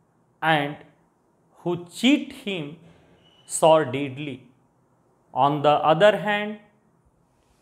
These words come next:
he was also thinking about his boss,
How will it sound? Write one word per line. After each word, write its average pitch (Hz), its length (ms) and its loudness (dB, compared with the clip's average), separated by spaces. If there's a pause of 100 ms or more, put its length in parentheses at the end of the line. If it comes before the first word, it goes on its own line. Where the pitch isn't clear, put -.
(120)
he 165 40 -2
was 175 280 4
also 202 540 0
thinking 208 680 -8
about 165 600 2 (2250)
his 175 300 -4 (140)
boss, 214 560 4